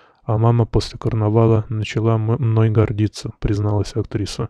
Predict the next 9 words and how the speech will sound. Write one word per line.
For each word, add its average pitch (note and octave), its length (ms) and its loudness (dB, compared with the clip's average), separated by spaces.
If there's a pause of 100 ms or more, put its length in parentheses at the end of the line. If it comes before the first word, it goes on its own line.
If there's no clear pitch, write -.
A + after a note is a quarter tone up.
(640)
В - 60 -20
сорок A#2 360 2
лет A2+ 180 2
у A#2+ 40 -2
Муравьёвой G#2+ 520 2
случился - 520 -4
серьёзный A2 480 0
психологический G#2+ 800 -2
срыв. - 420 -2